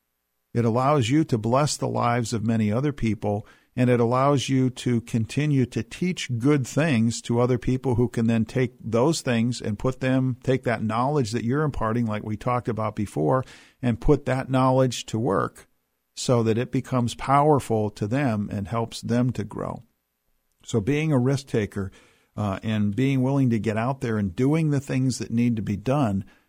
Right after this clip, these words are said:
is really, really important, uh, to being a, to being successful in business.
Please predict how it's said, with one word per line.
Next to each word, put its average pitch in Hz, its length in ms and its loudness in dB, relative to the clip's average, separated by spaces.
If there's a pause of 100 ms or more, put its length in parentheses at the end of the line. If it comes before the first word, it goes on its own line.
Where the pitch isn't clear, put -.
(120)
is 107 200 -2
really, 120 500 4
really 107 320 2
important, 98 580 -2 (220)
uh, 95 540 -6
to 113 100 -6
being 110 340 2
a, 107 180 -2
to - 140 -6
being 107 280 0
successful 107 720 -6
in 92 100 -2
business. 98 540 -6